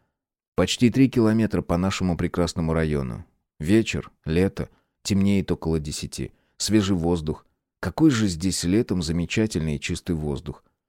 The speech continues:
Вы знали, что если человек дышит выхлопными газами,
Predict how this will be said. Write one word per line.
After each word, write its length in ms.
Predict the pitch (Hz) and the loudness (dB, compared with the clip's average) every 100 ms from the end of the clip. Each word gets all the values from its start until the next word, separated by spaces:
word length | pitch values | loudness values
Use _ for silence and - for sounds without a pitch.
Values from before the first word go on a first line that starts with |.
| _ - | _ 0
Вы 140 | 110 | 0
знали, 280 | 107 156 151 | 2 0 0
что 180 | - 92 | 0 0
если 280 | 90 - 90 | 0 0 -2
человек 440 | 101 95 98 80 | 2 2 2 0
дышит 380 | 90 101 - - | 0 0 -2 -6
выхлопными 500 | - 87 - 98 92 | -4 -2 0 0 0
газами, 500 | 98 131 110 76 | 0 0 0 -4